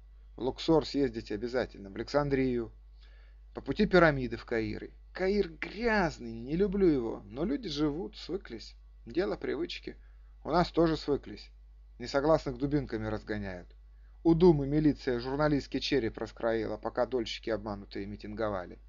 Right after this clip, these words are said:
Депутат денежки собрал, а жильё строить не стал. Да, вот такое жульё, одну букву заменить. И полное безразличие к человеку.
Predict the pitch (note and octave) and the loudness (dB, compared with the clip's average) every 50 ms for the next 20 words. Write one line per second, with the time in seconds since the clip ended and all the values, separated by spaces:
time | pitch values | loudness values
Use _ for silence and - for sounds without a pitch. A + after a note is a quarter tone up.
0 | - - - - - - - - - C#3 - D3 D3+ D#3+ C#3+ A#2 A2+ B2+ C3 A#2+ | -20 -20 -20 -20 -20 -20 -10 -6 -4 -2 -2 2 6 6 6 6 4 -2 -6 -6
1 | A2 - - - - C#3 C#3+ E3+ F#3+ G#3 G3+ F#3+ F3+ - - A#2 A#2 B2+ C#3+ C#3 | -6 -10 -8 -2 0 2 4 6 6 6 6 4 2 -4 -4 -2 0 2 4 6
2 | E3 F#3 F3 - - D3 D#3+ D#3+ D3+ D3 B2 A2+ - - A#2+ A#2 A2+ A2+ A#2+ - | 6 4 4 4 4 4 4 4 2 -2 -8 -12 -6 -2 0 2 2 0 -2 -8
3 | - - - - - - - - - - A2+ A#2+ C#3 D#3+ F3+ - E3 D3 C#3 D3 | -16 -20 -20 -20 -20 -20 -20 -20 -18 -8 0 4 6 6 6 6 4 4 2 2
4 | - - D3+ - - F3 F3 D#3 C3 C#3+ D3 C#3 C3+ B2+ C#3 D3 D3+ D3 - - | 2 2 2 6 8 8 8 8 6 4 2 2 4 6 8 8 8 6 4 -2
5 | - - - - - - - - A2+ B2 B2 D3 D#3+ D3 C3+ C#3+ - - D3 C3 | -12 -20 -20 -20 -20 -14 -2 0 0 0 2 2 0 2 0 -2 -2 -2 0 2
6 | C#3+ C#3 C3+ C3 B2+ A#2 G#2 G2+ - - - - - - - - - - - - | 2 2 0 -2 -4 -4 -6 -8 -8 -14 -20 -20 -20 -20 -20 -20 -20 -20 -20 -20
7 | - - - C3+ C3 - - - D3 D#3+ F3 F#3+ G3 F#3+ F3 E3 D3+ C#3+ C3 C3+ | -14 -4 -2 -2 -2 -2 0 6 10 12 12 12 10 8 6 4 4 2 2 0
8 | C3 C3+ C3+ C#3+ C#3 C3+ C#3+ D3 C#3 - - C#3+ B2+ A#2 - - C3 B2 B2 A#2 | 0 2 4 4 4 4 2 -2 0 0 -2 -2 -2 -2 -4 -4 -2 -2 0 0
9 | A2 G2 F#2+ - - - | -2 -4 -6 -10 -14 -16